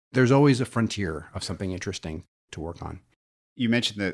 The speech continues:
Speaker 2: kind of focus on intangible investment and that concept for your young students, many of whom I think will go on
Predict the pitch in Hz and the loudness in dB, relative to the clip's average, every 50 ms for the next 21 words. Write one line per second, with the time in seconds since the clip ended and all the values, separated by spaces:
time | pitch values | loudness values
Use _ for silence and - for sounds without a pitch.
0 | - - - 110 101 87 80 - - 110 98 - 101 - - 98 95 90 80 - | -6 -8 -6 -6 -6 -6 -6 -6 -6 -6 -4 -4 -6 -6 -4 -4 -4 -6 -6 -4
1 | - 98 95 90 87 80 95 92 92 85 90 90 90 - - 92 87 85 85 85 | -4 -2 -2 -4 -4 -4 -4 -4 -2 -2 -2 -2 -2 -2 -4 -4 -4 -4 -4 -4
2 | 85 87 87 87 - - - 90 90 85 - - 85 82 - - - - 101 95 | -2 0 0 0 -2 -2 -2 -2 -2 -2 -2 -4 -4 -4 -6 -10 -14 -8 -6 -6
3 | 90 87 87 87 82 82 80 80 80 - _ - 95 98 98 98 90 - - - | -4 -4 -4 -2 -2 -2 -2 -4 -6 -8 _ -2 0 0 0 0 -2 -2 -2 -2
4 | 101 87 80 80 - - - 90 85 85 85 78 - 87 85 82 80 - 87 80 | -2 -2 -2 -4 -6 -6 -4 -4 -4 -2 -4 -4 -4 -6 -6 -6 -6 -6 -6 -8
5 | - 82 85 87 82 92 90 101 107 101 85 | -6 -6 -8 -4 -2 -2 0 0 0 0 -2